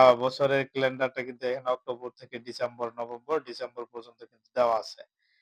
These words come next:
দুই পাশেই কিন্তু ডিসেম্বর, ডিসেম্বর, এটা কিন্তু একটা টেবিল। এবং এখানে কিন্তু আরেকটা জিনিস আছে ম্যাটার করে, সেটা হলো এখানে কিন্তু আমি কলম বা কিছু আনুষঙ্গিক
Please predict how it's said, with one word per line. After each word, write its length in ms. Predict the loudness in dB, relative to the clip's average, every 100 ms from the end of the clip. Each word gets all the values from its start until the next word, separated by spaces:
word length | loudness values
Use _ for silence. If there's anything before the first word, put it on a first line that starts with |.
| _ _ -10
দুই 100 | -6
পাশেই 300 | 0 2 2 -2
কিন্তু 200 | -4 -6
ডিসেম্বর, 440 | -6 -6 -4 -2 -4
ডিসেম্বর, 400 | -6 -8 2 4
এটা 200 | 4 0
কিন্তু 220 | -8 -8 -10
একটা 180 | -8 -8 0
টেবিল। 340 | 2 2 -2 -4 _ _ _ _ _ _ _ _ -12
এবং 200 | -6 -4 -4
এখানে 340 | -6 -2 0 0
কিন্তু 180 | 4 6
আরেকটা 320 | 8 6 0
জিনিস 280 | -4 -8 -10 -10
আছে 220 | -10 -6 -2
ম্যাটার 320 | -2 0 -2
করে, 220 | 0 -4 -4
সেটা 240 | -8 -2
হলো 160 | -2 0
এখানে 300 | -2 -4 -8
কিন্তু 240 | -10 -12 -6
আমি 140 | -6 -6 0
কলম 340 | 2 4 2 2
বা 120 | 2 2
কিছু 280 | -2 -10 -6
আনুষঙ্গিক 540 | -6 -8 -18 -14 -16